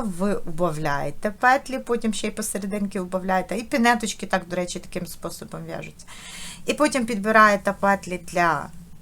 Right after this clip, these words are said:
е, резиночки, і під час вив'язування резиночки вив'язуєте ось ці зав'язочки. Зав'язочки я в'язала гачечком.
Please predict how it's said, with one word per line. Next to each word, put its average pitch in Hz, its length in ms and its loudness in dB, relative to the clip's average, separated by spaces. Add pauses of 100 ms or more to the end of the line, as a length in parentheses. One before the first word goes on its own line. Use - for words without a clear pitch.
е, 160 320 -4
резиночки, 247 840 2
і 220 80 0
під 214 140 -4
час 202 240 2
вив'язування 175 760 0
резиночки 214 600 -4
вив'язуєте 185 1200 0
ось 190 200 0
ці - 160 -6
зав'язочки. 160 800 -4
Зав'язочки 240 640 2
я 185 180 2
в'язала 165 520 0
гачечком. 160 640 -6